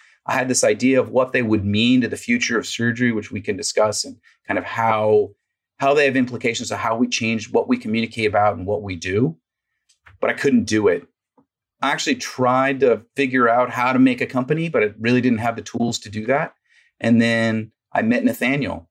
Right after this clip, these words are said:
and Nathaniel's a guy who makes stuff real. I actually brought him into my operating room, and he saw things that I after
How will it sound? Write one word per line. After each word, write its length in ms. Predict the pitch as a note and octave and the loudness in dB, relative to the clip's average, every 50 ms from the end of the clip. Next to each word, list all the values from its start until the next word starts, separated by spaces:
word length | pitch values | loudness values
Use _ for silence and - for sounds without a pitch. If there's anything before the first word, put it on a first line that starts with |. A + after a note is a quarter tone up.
| _ - | _ -4
and 320 | A#2 A2+ A2 A2 G#2 - - | -2 -2 -2 -4 -6 -8 -4
Nathaniel's 480 | G#2+ G#2 G2+ C3 C#3+ D3+ D#3 D3 C3+ | -4 -2 0 0 0 2 0 2 2
a 60 | C#3 | 2
guy 240 | - C3 A#2+ B2+ B2+ | 0 2 0 0 0
who 220 | B2 A#2+ A#2 G2+ G#2 - _ _ _ - | -2 -4 -6 -8 -10 -16 _ _ _ -8
makes 320 | F#2 F#2 G2+ A2 G#2 - - | -4 -2 -2 -2 -2 -4 -8
stuff 400 | - - - G2+ G2 G2+ - - - | -4 0 0 -2 -2 -2 -10 -18 -12
real. 320 | - G2 G#2+ A2+ - - _ _ _ _ - _ _ _ - - | -8 -6 -6 -6 -6 -8 _ _ _ _ -20 _ _ _ -6 -4
I 60 | B2 | -4
actually 260 | C3+ D3 - C3+ - | -2 0 -2 -4 -2
brought 280 | - G#2+ G#2+ A2+ B2 C#3+ | 0 2 2 4 4 2
him 120 | D3+ C#3 | 2 2
into 120 | C3+ B2+ A2+ | 2 2 2
my 200 | G#2 G2+ F#2+ - | 2 -2 -6 -6
operating 580 | - B2+ D#3+ F#3 - D#3 A2 G2 F#2 F2 E2+ | -4 -4 -4 0 0 0 0 0 -2 -6 -8
room, 300 | E2+ E2+ E2+ F2+ - - _ _ _ _ _ - | -10 -10 -12 -12 -14 -16 _ _ _ _ _ -8
and 160 | - G#2+ A2 | -8 -6 -6
he 320 | - - D#3+ E3 E3 F#3 F#3 | -6 -6 -2 -2 0 0 0
saw 340 | - - - D3+ D3+ D#3 D3+ | -2 0 0 2 2 2 0
things 400 | C3 - C#3 B2+ B2 A#2+ A2 G2+ | 0 0 0 2 2 0 0 0
that 160 | G#2 G#2 F#2+ | 0 0 0
I 880 | E2+ - A#2 A#2 B2 A#2+ A#2+ A#2+ A#2+ A#2 A#2 A2+ A2+ A2 A2 G#2+ G#2+ - _ _ _ - G#2+ | 0 0 0 0 2 0 0 0 0 0 0 0 0 -2 -2 -4 -6 -8 _ _ _ -4 -2
after 500 | - B2+ - - A#2+ A2 A2 G#2 G2+ | -2 -2 -2 2 4 4 4 4 2